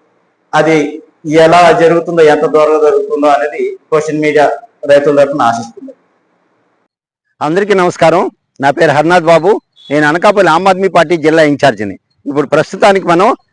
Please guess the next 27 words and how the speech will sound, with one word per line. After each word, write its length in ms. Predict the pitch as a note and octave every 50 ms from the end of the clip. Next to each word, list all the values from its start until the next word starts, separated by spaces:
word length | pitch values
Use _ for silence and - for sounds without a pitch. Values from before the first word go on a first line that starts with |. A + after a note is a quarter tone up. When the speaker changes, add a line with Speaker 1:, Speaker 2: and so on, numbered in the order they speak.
| _ -
Speaker 2:
అనకాపల్లిలో 720 | C3 C#3+ D#3+ G3+ F#3+ A3 G#3+ F#3+ G#3 G3 G3 F#3+ F#3+ F#3+ F3+
ఉన్న 260 | F3 E3+ F#3+ A3+ C4+ E4 _ _ _ _ -
కూరగాయల 360 | - G3 A3 B3 B3+ A#3+ A3
మార్కెట్ 440 | G3 F#3 F3 E3 - - F3 C#3+ D#3
ఏరియాకి 400 | D#3 D3+ C#3+ C#3+ C#3+ B2+ - -
వచ్చాము. 420 | G#2+ - - G#2+ F#2+ F2 F2+ G2 - _ _ _ _ _
ఇది 120 | C#3+ B2+ D#3
ఇక్కడ 500 | D#3 - - F3+ F3 E3 D#3+ D#3+ F#3+ C#4 - _ _ _ _ _ -
కూరగాయలు 380 | - F3 F3+ F3+ F#3 F3 D#3+
అంటే 340 | D#3+ E3+ F3 G#3+ A3+ A3+ G3+ - -
అరటిగెలలు, 680 | D3 C#3+ D3+ D3+ E3+ D#3 E3 D#3+ D#3 E3 F#3+ A3 D#4+ - _ _ _ _ _ _ -
తర్వాత 280 | D3+ D3+ D#3 C#3+ D3+
ఫ్రూట్స్, 540 | - - E3+ F#3 F3 - - - F#3+ A3+ C4 D4+ _ _ _ _ _ -
ఆ, 300 | - - D#3 D#3 D#3 D3+
వెజిటబుల్స్ 600 | D3+ D3 D#3+ F#3 F3+ G3+ G3+ A3 G3 G#3+ G#3 D#3+
అన్నీ 180 | F3 F#3 F#3+ F#3+
కూడా 180 | F3 F#3+ F#3 F3+
దొరికే 320 | E3 E3+ E3+ D3 - E3
ప్లేస్ 320 | D3 - D4+ D4+ - -
ఇది. 260 | D3 C#3 D3+ G#3+ D4+ E4+ _ _ _ _ _ _ _ -
ఇక 220 | - G3 - G3+
దగ్గరలోనే 880 | F#3+ D3+ D#3+ D#3 D#3+ A#3+ A#3+ A3+ A#3+ A#3 A3+ A3+ G#3+ E3+ - - G#3 D#4+ D3
డీసీఎంఎస్ 680 | C#3 D#3+ A3+ A3 - - B3 A3 G3 F#3+ F#3 D3+ -
వాళ్ళది 580 | F3+ F3 E3 E3 D#3+ D#3 F3 F3 D3+ D#3 E3+ - _ -
ఒక 160 | - D4+ - D#3+
ఎకరా, 420 | D3 C3+ - - F3+ F#3 F#3 F3
ఎకరా 320 | D#3+ D#3 C3+ - D3+ D3+